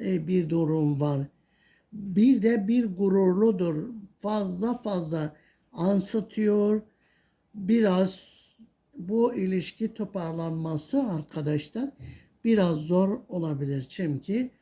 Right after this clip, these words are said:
ayrı bir kişiliğe sahip bu kişi.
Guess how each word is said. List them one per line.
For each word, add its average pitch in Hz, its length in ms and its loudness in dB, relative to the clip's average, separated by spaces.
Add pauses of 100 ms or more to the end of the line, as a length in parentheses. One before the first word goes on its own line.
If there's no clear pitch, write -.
(380)
ayrı 196 440 2
bir 170 140 -2
kişiliğe 151 680 -4
sahip 170 540 -4
bu 151 160 -6
kişi. 151 480 -10